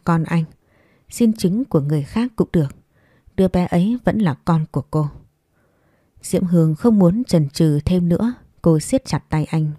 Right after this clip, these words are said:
một cái, rồi nói lên đề nghị của mình. "Mạnh Huy,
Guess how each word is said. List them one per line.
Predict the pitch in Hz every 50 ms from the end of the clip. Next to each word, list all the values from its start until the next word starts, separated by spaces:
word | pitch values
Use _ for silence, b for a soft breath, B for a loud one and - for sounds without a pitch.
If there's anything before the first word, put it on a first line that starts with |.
| - -
một | - 151 - _
cái, | - 151 147 143 175 226 262 b b b b b b b b b b
rồi | - - 170 165 156
nói | 151 160 156 180 220
lên | 233 226 226 220 208 -
đề | - 156 139
nghị | 139 147 160 160 151 - _ _
của | - 147
mình. | 139 147 151 139 131 - _ _ _ _ _ _ _ _ _ _ _ _ _ _ _ _ _ _
"Mạnh | 175 175 170
Huy, | 156 165 175 165 160